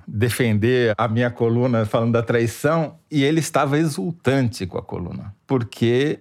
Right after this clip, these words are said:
era o primeiro lançamento <laughs> da candidatura dele a presidente da República. E ele falava, "Não, você entendeu, é isso mesmo, mas eu não posso falar." <laughs>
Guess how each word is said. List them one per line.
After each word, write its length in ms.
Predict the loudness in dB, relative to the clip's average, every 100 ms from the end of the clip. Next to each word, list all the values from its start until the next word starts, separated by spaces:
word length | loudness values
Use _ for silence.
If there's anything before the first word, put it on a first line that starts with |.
| -2
era 280 | 0 2 0
o 80 | -2
primeiro 440 | 0 2 2 2
lançamento 720 | 2 0 0 0 0 0 0
<laughs> 20 |
da 80 | 0
candidatura 720 | 0 0 0 -2 -4 -2 -2 0
dele 180 | 0 0
a 20 |
presidente 480 | 0 -2 0 0 2
da 80 | 2
República. 680 | 0 0 0 2 0 -4 -8 -10 -2
E 60 |
ele 160 | 0 2
falava, 320 | 0 -2 -2
"Não, 140 | -4 -4
você 160 | -2
entendeu, 760 | -2 0 0 2 2 4 2 2
é 60 | 0
isso 320 | -2 -2 0
mesmo, 560 | 2 2 2 0 0 0
mas 180 | 2
eu 100 | 2
não 120 | 2 0
posso 360 | 0 -2 -4 0
falar." 560 | 2 4 4 4 2
<laughs> 100 | 0